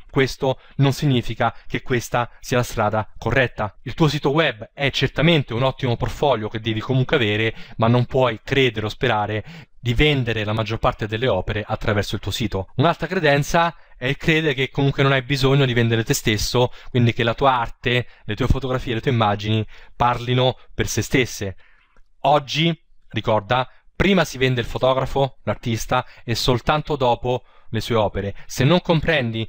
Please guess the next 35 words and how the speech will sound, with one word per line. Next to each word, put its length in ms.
questa 420
differenza 640
fondamentale 880
rispetto 400
al 60
passato, 640
parti 320
già 340
col 140
piede 200
sbagliato. 600
L'ultima 340
credenza, 600
che 100
in 20
realtà 420
è 240
più 120
che 100
altro 200
un'attitudine, 760
è 80
il 160
concentrarsi 1080
troppo 520
sul 180
fare 300
arte, 340
quindi 180
su 140
te 140
stesso, 400
sul 160
tuo 160
ego, 280